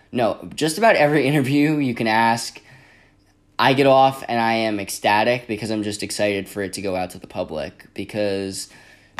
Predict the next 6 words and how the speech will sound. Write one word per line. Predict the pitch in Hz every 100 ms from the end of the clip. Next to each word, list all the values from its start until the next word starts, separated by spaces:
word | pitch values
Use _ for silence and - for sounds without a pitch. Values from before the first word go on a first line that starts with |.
| -
I | 123
mean, | 123 117 113 107 120 113 110
ninety-nine | 127 131 120 110
percent | 107 110
of | 98
interviews, | 95 95 90 92 101 -